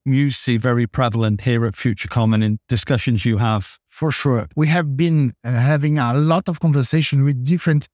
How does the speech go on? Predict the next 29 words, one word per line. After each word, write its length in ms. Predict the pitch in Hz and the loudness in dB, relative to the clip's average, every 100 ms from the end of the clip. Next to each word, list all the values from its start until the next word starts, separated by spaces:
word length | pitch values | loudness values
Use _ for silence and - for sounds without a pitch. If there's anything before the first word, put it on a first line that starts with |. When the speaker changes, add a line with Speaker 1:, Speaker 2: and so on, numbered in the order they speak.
| _ _ _ _ | _ _ _ _
Speaker 2:
areas 420 | - 156 156 151 143 | -2 0 0 0 0
of, 260 | 139 135 | -2 0
uh, 260 | 143 139 139 | 0 0 0
let's 200 | 139 - | -2 -2
say, 160 | 151 | -2
the 160 | 139 135 | 0 -2
government, 680 | 131 165 165 165 190 220 - | -2 -2 0 2 2 0 -4
for 580 | - 156 147 139 127 127 - | -6 0 2 2 0 -2 -2
municipalities, 1040 | 143 151 151 - 120 160 165 147 160 151 139 | 2 2 2 0 0 0 0 0 0 0 -2
for 500 | - 120 123 127 127 - - _ | -6 -2 0 -2 -4 -10 -20 _
states, 460 | - - 165 156 139 | -8 0 2 2 2
and 140 | 135 | 2
even 320 | 147 139 131 | 2 2 0
federal. 480 | 113 160 156 180 254 - - | 0 0 0 0 -2 -8 -6
And 260 | 180 196 | 0 2
the 120 | 196 185 | 2 2
digital 380 | 208 180 143 | 2 2 0
divide 380 | 139 127 143 151 | 0 0 2 0
is 100 | 139 | 2
a 80 | 147 | 0
big 180 | 127 143 | 2 2
issue 400 | 147 120 - 110 | 2 0 -2 -2
that 180 | 131 151 | 0 0
we 100 | 143 | 0
can 220 | 160 147 | 2 0
solve 360 | - 151 151 | 0 0 0
via 440 | 143 135 135 147 143 | -2 -2 0 0 0
technology. 640 | 147 139 127 110 101 104 | -2 0 2 2 0 -2
Eh? 120 | 127 | -2